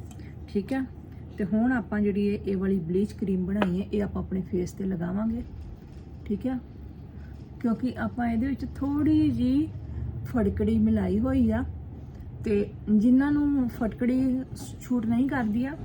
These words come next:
ਉਹ ਪਹਿਲਾਂ ਆਪਣੇ ਹੱਥ ਤੇ ਜ਼ਰੂਰ ਲਗਾ ਕੇ ਦੇਖ ਲੈਣ, ਕਿਉਂਕਿ ਕਦੀ-ਕਦੀ ਕਈ ਚੀਜ਼ ਸਾਨੂੰ ਨਹੀਂ ਸੂਟ ਕਰਦੀ ਆ, ਤੇ ਉਹ ਥੋੜ੍ਹਾ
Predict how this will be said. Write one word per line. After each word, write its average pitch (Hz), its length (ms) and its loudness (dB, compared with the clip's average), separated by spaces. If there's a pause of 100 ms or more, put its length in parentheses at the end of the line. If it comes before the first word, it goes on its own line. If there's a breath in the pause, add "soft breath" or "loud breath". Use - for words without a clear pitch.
(240 loud breath)
ਉਹ 226 140 2
ਪਹਿਲਾਂ 226 340 4
ਆਪਣੇ 233 300 2
ਹੱਥ 233 300 0
ਤੇ 214 320 0 (100)
ਜ਼ਰੂਰ 214 280 4
ਲਗਾ 226 220 4
ਕੇ 208 180 0
ਦੇਖ 185 280 2
ਲੈਣ, 214 220 2
ਕਿਉਂਕਿ 214 400 -2
ਕਦੀ-ਕਦੀ 208 480 0
ਕਈ 190 240 6
ਚੀਜ਼ 196 260 0
ਸਾਨੂੰ 208 340 2
ਨਹੀਂ 208 180 4
ਸੂਟ 214 220 0
ਕਰਦੀ 202 400 -2
ਆ, 254 100 -4 (460 loud breath)
ਤੇ - 60 -8
ਉਹ 214 220 0
ਥੋੜ੍ਹਾ 214 360 2